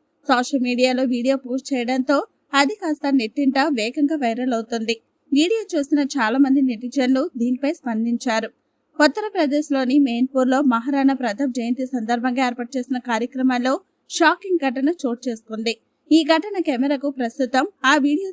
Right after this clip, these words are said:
సోషల్ మీడియాలో వైరల్ అవుతుంది. మహారాణా ప్రతాప్ విగ్రహానికి పూలమాలలు వేసి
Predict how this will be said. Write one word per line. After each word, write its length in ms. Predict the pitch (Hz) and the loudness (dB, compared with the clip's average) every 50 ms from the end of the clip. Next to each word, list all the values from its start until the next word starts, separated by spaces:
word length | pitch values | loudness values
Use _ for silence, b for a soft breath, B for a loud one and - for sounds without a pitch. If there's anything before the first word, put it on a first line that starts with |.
| - 302 | -6 -4
సోషల్ 300 | 247 240 254 - 277 254 | -4 -2 -2 -2 -2 0
మీడియాలో 340 | 254 254 247 262 254 240 254 294 311 - | 0 0 0 0 0 0 -2 -4 -4 -4
వైరల్ 340 | 226 226 226 254 262 262 233 | -4 -4 -4 -4 -4 -4 -4
అవుతుంది. 420 | 214 208 - 226 226 226 226 220 - _ _ _ _ _ _ _ - | -6 -8 -8 -8 -6 -6 -6 -6 -8 _ _ _ _ _ _ _ 4
మహారాణా 540 | 285 302 330 370 440 370 359 311 294 294 | 6 6 4 2 -2 -2 0 2 2 2
ప్రతాప్ 420 | 294 302 262 240 233 - 269 269 247 233 | 2 0 -2 -4 -2 -2 -4 -2 -2 -4
విగ్రహానికి 540 | 220 240 247 285 285 254 254 262 - 277 311 311 - | -4 -4 -4 -4 -2 -2 -2 -2 -2 -2 -2 -2 -2
పూలమాలలు 580 | 233 226 240 262 277 269 262 254 254 254 247 240 254 | -2 -2 0 0 0 0 0 0 -2 -2 -2 -2 -2
వేసి 280 | 247 254 - - 277 | -4 -2 -2 -2 -2